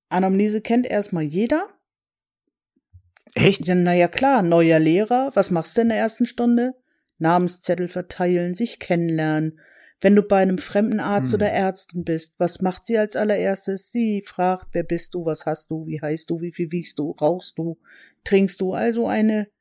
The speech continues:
Speaker 1: Bestandsaufnahme im Prinzip.
Speaker 2: Hm.
Speaker 1: Und was uns
Speaker 2: Ja, stimmt, hast recht, müsste eigentlich jeder kennen.
Speaker 1: Und was uns eins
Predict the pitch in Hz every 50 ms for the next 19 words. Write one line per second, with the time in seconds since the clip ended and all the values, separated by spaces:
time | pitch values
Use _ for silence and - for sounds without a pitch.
0 | _ _ _ _ _ _ _ - 240 220 - - - 254 269 294 302 294 - -
1 | - 160 156 - - 156 151 147 151 156 156 147 143 160 - - - 160 156 -
2 | - 147 139 - - - - - - _ _ _ _ _ _ _ _ _ _ _
3 | _ _ _ _ - - 131 131 127 135 147 165 208 208 196 202 190 - - -
4 | 226 214 - 123 156 185 196 - - - 180 165 135 - 131 131 - - 143 143
5 | - - 139 135 139 - - 151 139 135 135 123 - 143 139 120 104 98 - -
6 | 107 107 107 - 220 220 208 208 190 190 - - 247 302 370 359 - - - 220
7 | 226 254 269 285 277 -